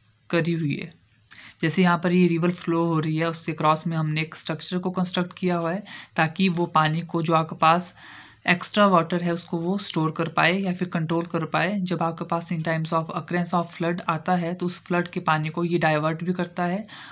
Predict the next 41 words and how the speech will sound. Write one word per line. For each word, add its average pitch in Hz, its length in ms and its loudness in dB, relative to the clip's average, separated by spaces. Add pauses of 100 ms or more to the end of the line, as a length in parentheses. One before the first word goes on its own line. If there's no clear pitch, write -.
(100)
और 185 120 4
इस 190 160 0
पानी 170 280 0
को 165 180 -2
ये 175 160 0
canal 165 400 0
की - 180 -8
ओर 156 160 0
भी 170 160 0
divert 151 380 0
करता 156 280 -10
है। - 220 -10 (400)
So, 226 200 0
diversion 165 420 2
headwork 180 460 2
सिर्फ - 340 -4 (420)
पानी 175 280 4
को 190 200 0
ही 185 200 2
divert 175 400 2
नहीं 175 160 -2
करता, 165 280 -4
ये 170 160 0
पानी 165 240 -2
को 185 120 -2
store 160 320 -2
भी 170 200 0
करता 156 320 -4
है 180 340 -6
across 156 300 -2
the 156 180 -2
river। 170 240 -4 (1700)
And 196 260 2 (300)
diversion 190 520 4
headworks 175 580 -2
is 170 160 -2 (160)
also 170 320 0
known 190 220 4
as 180 240 0 (120)
canal 170 460 2 (400)
headworks। 147 480 0